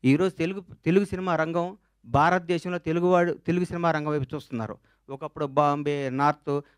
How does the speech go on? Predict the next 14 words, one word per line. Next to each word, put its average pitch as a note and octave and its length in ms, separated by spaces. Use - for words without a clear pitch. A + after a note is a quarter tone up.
బాంబే D3 400
అనేవాళ్ళు, C3+ 500
బా-, C3+ 640
చ-, - 20
తమిళనాడు, C#3+ 500
చెన్నై, C#3 340
గిన్నె C3+ 280
ఎట్లా C3 180
అనేవాళ్ళు. A#2 320
ఈరోజు D#3 280
ఇండియన్ G3 280
మొత్తం, F3 340
ఒక A#2+ 100
రాజమౌళి, C3+ 500